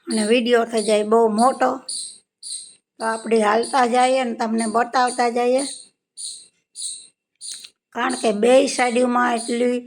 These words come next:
દુકાનો છે કે ન પૂછો વાત. જી જોઈએ એ વસ્તુ અહીંયા મળે, કોઈ પણ વસ્તુ એમ નથી કે અહીંયા નથી મળતું એમ.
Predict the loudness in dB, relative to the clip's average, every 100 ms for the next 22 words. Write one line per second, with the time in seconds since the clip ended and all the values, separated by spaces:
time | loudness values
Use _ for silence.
0 | -14 -16 -16 -18 -20 -8 -6 -2 -2 -2
1 | -2 -2 0 0 2 2 2 -2 0 2
2 | 2 4 2 0 -10 _ _ -20 -18 -20
3 | _ _ _ -20 -20 -20 _ -4 -2 -2
4 | 2 4 6 6 4 2 -4 -2 2 4
5 | 4 4 2 2 -2 -2 -2 0 0 0
6 | -2 -6 -6 -4 -2 -2 -4 -8 -2 0
7 | 0 0 0 -2 -2 -2 -2 -2 -2 2
8 | 4 2